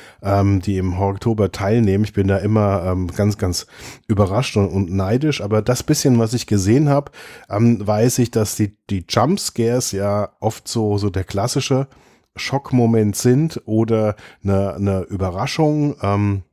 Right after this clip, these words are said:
was mir sehr, sehr gut gefallen hat jetzt, ähm, war, ähm, A Quiet Place. Und ich hätte eigentlich jede Frage mit, ähm, das Beste im Horror mit, mit A Quiet Place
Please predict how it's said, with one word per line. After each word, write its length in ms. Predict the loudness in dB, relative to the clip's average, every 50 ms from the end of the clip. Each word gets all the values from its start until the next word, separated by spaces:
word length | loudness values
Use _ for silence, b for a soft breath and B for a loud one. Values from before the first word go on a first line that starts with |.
| _ -18 -8
was 260 | -6 -4 -4 0 2
mir 180 | 4 4 4 4
sehr, 160 | 4 4 4
sehr 120 | 4 2
gut 200 | 2 0 -4 -4
gefallen 440 | -4 -6 -2 0 0 2 2 2 2
hat 280 | 0 -2 -4 -4 -2 0
jetzt, 340 | 2 2 2 -2 -8 -8 -6
ähm, 480 | -2 0 0 2 2 0 0 -2 -2
war, 400 | -4 -2 -2 0 0 0 0 0
ähm, 140 | -2 -2 -4
A 80 | -4 -10
Quiet 500 | -4 -2 -2 0 2 0 0 -2 -4 -4
Place. 420 | 0 2 2 2 2 0 0 -2
Und 120 | -2 -2
ich 120 | -2 -2 -2
hätte 200 | -2 -2 -2 -2
eigentlich 420 | 0 0 0 0 0 -2 -2 0
jede 220 | 0 2 2 0 -2
Frage 500 | -2 -4 -2 0 0 0 2 2 4 4
mit, 300 | 4 2 2 0 -4 -2
ähm, 200 | 0 0 0 -2 B B B B B
das 180 | -2 -2 -2 0
Beste 580 | 0 -2 -2 -2 -2 -2 0 2 2 2 2 0 -4 -2
im 180 | 0 0 4
Horror 380 | 4 2 2 2 2 2 4 4
mit, 240 | 4 2 0 0 -2
mit 180 | -2 -2 -2
A 40 | -6
Quiet 380 | -6 -2 -2 0 0 0 -2 -2
Place 400 | -2 -2 0 0 0 -2 -4